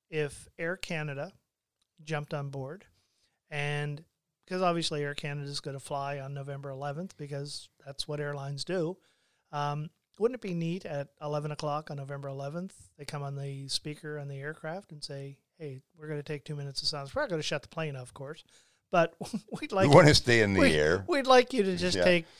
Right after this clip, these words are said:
Speaker 1: a moment and
Speaker 2: Yeah,
Speaker 1: reflect."
Speaker 2: absolutely. I think that's a great
Speaker 1: So,
Speaker 2: idea.
Speaker 1: so, you know, we're, we're reaching out.
Speaker 2: That's a great idea.
Speaker 1: We're reaching out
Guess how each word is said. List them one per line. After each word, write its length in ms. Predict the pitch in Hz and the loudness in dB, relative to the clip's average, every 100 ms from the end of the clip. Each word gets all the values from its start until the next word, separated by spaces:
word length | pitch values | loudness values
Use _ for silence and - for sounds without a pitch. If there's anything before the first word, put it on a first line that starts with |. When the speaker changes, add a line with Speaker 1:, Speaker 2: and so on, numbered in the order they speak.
| - | -4
Speaker 1:
a 60 | |
moment 420 | 160 151 156 185 - | 2 2 2 -2 -6
and 260 | 165 147 147 | -8 -6 -4
Speaker 2:
Yeah, 160 | - 160 | -2 -2
Speaker 1:
reflect." 340 | - - - | 2 4 4
Speaker 2:
absolutely. 300 | 73 98 90 | 2 0 0
I 40 | |
think 100 | 80 | 0
that's 200 | 80 - | 0 2
a 40 | 82 | 6
great 140 | 92 | 8
Speaker 1:
So, 40 | 87 | 8
Speaker 2:
idea. 140 | 78 | 6
Speaker 1:
so, 380 | - 233 220 214 | 8 8 8 6
you 100 | 226 | 4
know, 240 | 233 202 196 | 6 4 4
we're, 280 | 208 208 208 | 2 2 0
we're 220 | 208 254 | 0 0
reaching 360 | 262 226 214 180 | -2 -4 0 4
out. 200 | 175 180 - | 2 2 -8
Speaker 2:
That's 160 | - - | -4 -4
a 40 | |
great 280 | - 85 104 | 4 6 6
idea. 340 | 73 - 64 | 4 0 2
Speaker 1:
We're 140 | 196 214 | 2 2
reaching 360 | 220 208 190 | 0 -2 0
out 220 | 175 170 | 2 2